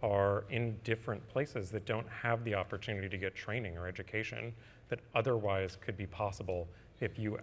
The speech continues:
actually could participate alongside whoever the best teachers are, wherever the best universities are? There's also opportunities on this to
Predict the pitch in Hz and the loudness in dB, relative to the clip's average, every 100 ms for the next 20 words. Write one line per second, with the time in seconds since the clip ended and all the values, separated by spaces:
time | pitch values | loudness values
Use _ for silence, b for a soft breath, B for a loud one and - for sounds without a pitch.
0 | - 107 - 120 98 98 104 98 95 - | 0 0 0 -2 0 0 -2 -4 -6 -6
1 | 120 - - 62 B B B - 104 98 | -6 -4 -4 -4 B B B -6 0 2
2 | 98 98 - 101 98 95 98 - - 110 | 2 0 0 2 2 2 -4 -10 -4 0
3 | 104 113 101 98 92 - 117 - 82 87 | 2 0 0 -2 -4 -6 -8 -6 -8 -6
4 | 92 92 101 101 104 98 92 95 87 - | -6 -2 0 0 0 -2 0 -2 -2 -6
5 | 95 85 92 - - - 64 69 78 B | -8 -4 -4 -4 -8 -6 -2 -2 -2 B
6 | B B B - 110 120 127 147 123 127 | B B B -2 2 4 4 4 4 4
7 | 117 120 117 113 110 107 110 107 - 113 | -2 0 0 2 2 2 0 -4 -2 2
8 | 104 | 2